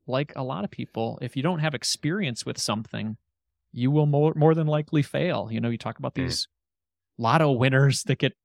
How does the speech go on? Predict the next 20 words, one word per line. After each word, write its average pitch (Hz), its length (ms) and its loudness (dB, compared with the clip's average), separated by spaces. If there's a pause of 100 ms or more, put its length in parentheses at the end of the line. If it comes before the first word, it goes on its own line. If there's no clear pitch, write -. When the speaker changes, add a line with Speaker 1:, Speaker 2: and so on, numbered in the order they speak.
Speaker 1:
plopped - 360 -4
with 151 120 6
a 151 60 6
bunch 151 260 6
of 147 140 4
money 143 320 2
and 117 120 -4
how 113 140 -2
quickly 139 380 -2
they 123 120 2
lose 135 240 -2
it. 110 60 -10
I 107 40 -8
think 120 120 -10
it's 143 100 -14
like 104 100 -12
eighty 135 220 -4
percent, 135 320 -8
ninety 135 200 -6
percent 139 440 -6